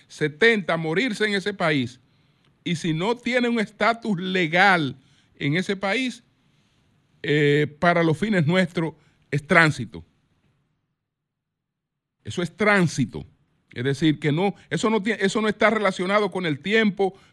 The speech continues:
que usted viva o con que usted tenga una casa alquilada ahí o que, que usted tenga tiempo, que usted se estableció. No, no, no, no. Eso en términos jurídicos,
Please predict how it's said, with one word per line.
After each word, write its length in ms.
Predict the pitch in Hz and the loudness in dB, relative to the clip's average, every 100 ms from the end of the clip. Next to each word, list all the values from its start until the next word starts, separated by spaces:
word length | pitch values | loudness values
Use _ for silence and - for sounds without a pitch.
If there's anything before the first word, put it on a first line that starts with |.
| - | -6
que 60 | |
usted 300 | 151 - 190 | -4 0 0
viva 440 | 180 247 233 196 170 | 2 2 4 4 4
o 80 | 160 | 2
con 220 | 160 151 | -2 -4
que 100 | 151 | -6
usted 220 | 143 175 | -6 -4
tenga 220 | 190 208 | -2 0
una 160 | 202 170 | 0 0
casa 240 | 180 185 | -2 -2
alquilada 580 | 170 156 151 196 190 170 | -4 -2 -2 0 2 2
ahí 400 | 180 233 226 214 - _ | 0 -2 -4 -8 -18 _
o 160 | 147 143 | -8 -4
que, 180 | 160 139 | -4 -4
que 80 | |
usted 220 | 143 165 170 | -6 -6 -4
tenga 360 | 196 190 151 | -2 0 -2
tiempo, 440 | 175 208 214 180 160 | 0 2 2 -2 -6
que 80 | |
usted 160 | 151 175 | -6 -6
se 80 | 185 | -6
estableció. 500 | 156 170 156 165 156 | -4 -4 -2 -2 -2
No, 100 | 151 | -2
no, 140 | 147 | -2
no, 160 | 143 131 | -2 -6
no. 80 | - _ - | -8 _ -2
Eso 480 | 190 226 214 220 - | 0 2 0 -2 -4
en 200 | 147 143 | -2 -2
términos 560 | 190 214 220 220 196 - | -2 -2 -2 -4 -6 -8
jurídicos, 760 | 185 196 233 214 202 - 233 | -6 -2 0 0 -2 4 4